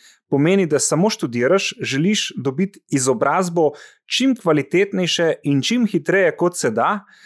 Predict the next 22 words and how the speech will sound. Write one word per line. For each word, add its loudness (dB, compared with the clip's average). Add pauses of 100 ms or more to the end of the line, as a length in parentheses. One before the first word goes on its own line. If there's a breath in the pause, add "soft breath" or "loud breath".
(140 soft breath)
ne 2
pa -2
te 0
to 0
slog 0
življenja 0
med -4
dvajsetim -4
in -2
tridesetim, -4
da -6
si -6
deset -4
let 0
tam, 0 (220 loud breath)
da -2
dobiš -2
milijarde 0 (240 loud breath)
enega -2
keša 0
od 0
države 0